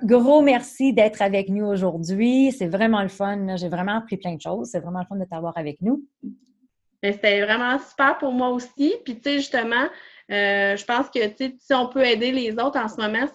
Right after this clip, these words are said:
Speaker 2: il faut aider. Fait qu'il faut regarder de comment on peut aider les autres. Puis moi, c'est ma façon, là, comme ce soir, c'est de, de dire comment je peux aider les autres personnes. Fait que je, je me sers de mes connaissances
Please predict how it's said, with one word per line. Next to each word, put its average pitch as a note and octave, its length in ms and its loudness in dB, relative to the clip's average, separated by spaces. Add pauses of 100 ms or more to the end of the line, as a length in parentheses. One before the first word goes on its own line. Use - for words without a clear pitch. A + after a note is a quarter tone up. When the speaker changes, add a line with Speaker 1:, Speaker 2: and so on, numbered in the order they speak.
Speaker 2:
il - 60 -14
faut A#3+ 200 -8
aider. A3 280 -2
Fait A#3 80 -10
qu'il G#3+ 80 -12
faut A#3+ 80 -10
regarder A#3+ 260 -2
de C#4 160 0
comment A#3+ 280 0
on C4+ 40 2
peut B3+ 200 -6
aider A3+ 200 -2
les A3 180 -4
autres. G#3+ 340 -2 (260)
Puis A#3 140 -8
moi, A#3 160 -2
c'est B3+ 160 -4
ma G#3+ 160 2
façon, A3+ 500 -2
là, A3 140 -4
comme G#3+ 260 -6
ce G#3 160 -6
soir, A#3 420 -4
c'est G#3+ 60 -2
de, F#3+ 220 -4 (400)
de G3 140 0
dire A3 280 -2
comment A3+ 220 -2
je - 120 -14
peux A#3+ 60 0
aider A3 200 0
les A#3 180 -4
autres G#3+ 160 -6
personnes. B3 420 -2
Fait A#3 140 -8
que G#3 60 -10
je, G3 240 -6
je G3 140 -10
me F#3+ 120 -4
sers A3+ 240 -4
de A3+ 60 0
mes G#3 180 -2
connaissances G#3+ 720 -4